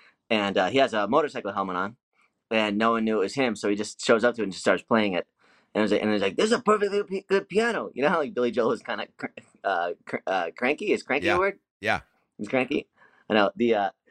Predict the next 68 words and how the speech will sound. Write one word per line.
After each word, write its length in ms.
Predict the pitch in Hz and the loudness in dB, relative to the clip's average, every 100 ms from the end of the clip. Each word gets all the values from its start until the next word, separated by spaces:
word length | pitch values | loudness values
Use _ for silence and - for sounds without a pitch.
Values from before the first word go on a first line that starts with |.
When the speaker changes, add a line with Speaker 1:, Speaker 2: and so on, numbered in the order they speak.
| _ _ | _ _
Speaker 1:
we're 100 | - | 2
not 140 | 165 - | 2 0
used 120 | - | -8
to 60 | 110 | 2
talking 280 | 143 165 | 2 2
to 60 | 127 | -4
people, 160 | 113 101 | -2 -2
and 140 | 92 | 0
I 40 | |
go, 160 | 92 85 | -2 -2
"What 200 | 85 175 | 0 0
are 60 | 240 | 0
all 160 | 240 | -2
my 160 | 220 175 | -4 -4
words?" 460 | 156 180 180 - - | -2 -2 -2 -2 -4
I 80 | - | -2
felt 140 | 160 151 | 0 -2
like 80 | |
literally 240 | 113 120 113 | -2 -10 -10
opening 340 | 107 113 117 | -10 -10 -8
a, 160 | 98 98 - | -6 -8 -6
a 40 | |
thesaurus 520 | - - - - 349 | -2 4 6 6 4
Speaker 2:
<laughs> 40 | - | -4
Speaker 1:
before 300 | - - 101 | -2 0 0
I, 60 | 95 - - | -2 -12 -2
before 160 | 131 117 | 4 4
you, 140 | 113 104 - - - - | 2 -8 -12 -16 -16 -4
before 160 | 120 135 | 2 2
you 80 | 117 | 2
called. 220 | 131 123 | 0 0
I 20 | |
was 80 | 101 | -2
like, 100 | - | -2
"I 80 | 123 | 0
don't 80 | 180 | 2
know 80 | 160 | 0
if 80 | 131 | 0
I 80 | |
can 120 | 120 107 | -4 -6
speak 280 | - 139 - | -4 -4 -6
full 180 | - 131 143 | 0 4 4
Speaker 2:
Is 80 | 131 | 4
Speaker 1:
sentences." 580 | 151 160 107 107 113 - _ _ - | 0 -2 -2 -4 -6 -14 _ _ -4
Speaker 2:
cranky 420 | 131 123 127 127 | 0 0 0 0
a 80 | 98 | 0
word? 340 | 95 98 80 | 0 0 -2
That's 180 | 104 - | -6 -4
so 200 | - 117 | -2 -2
funny. 280 | - 117 117 | -2 -4 -2
Yeah, 340 | 87 120 95 | 0 2 0
'cause 220 | 85 104 | -2 -6
also, 500 | 92 135 - 104 92 - _ - | -4 -2 0 0 -2 -6 _ -6
especially 280 | - 202 139 | -4 -2 -2
if 60 | |
you're 80 | 113 | 0
by 140 | 110 104 | 0 0
yourself, 240 | - 107 | 0 -2
and 80 | 101 | -4
this 120 | 139 | -4
I 60 | 110 | -4
was 100 | 92 | -4
telling 240 | 104 98 | -4 -4
somebody 220 | 101 98 95 | -4 -4 -4
last 180 | 87 | -4
night, 100 | 107 | -4
I 60 | 95 | -6
go, 220 | 85 82 | -4 -6